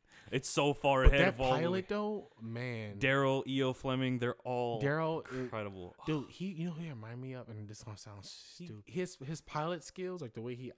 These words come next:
Speaker 2: operated,
Speaker 1: Mm-hmm.
Speaker 2: reminded me. I won't say Kira Yamato, 'cause Kira doesn't kill, but it reminded me of Kira in the first Gundam Seed, like, the way he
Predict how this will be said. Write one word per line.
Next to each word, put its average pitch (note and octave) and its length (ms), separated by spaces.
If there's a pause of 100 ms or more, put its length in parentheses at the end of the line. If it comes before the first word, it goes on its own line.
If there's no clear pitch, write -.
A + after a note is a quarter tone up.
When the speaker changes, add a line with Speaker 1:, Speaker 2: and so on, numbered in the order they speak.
Speaker 2:
operated, B2 600
Speaker 1:
Mm-hmm. G#2+ 200
Speaker 2:
reminded A2+ 520
me. A#2+ 100
I C3 40
won't D#3 180
say D3 120
Kira A#2+ 300
Yamato, G#2 480
'cause G#2 160
Kira A2 420
doesn't G#2 280
kill, G2+ 360 (460)
but A#2 240
it C3+ 120
reminded C3+ 440
me C#3 160
of A2+ 260
Kira A2+ 460 (560)
in A2 280
the G#2 80
first A2+ 300
Gundam G#2+ 320
Seed, G2+ 400
like, G2+ 200
the G#2+ 80
way A2 160
he A#2 160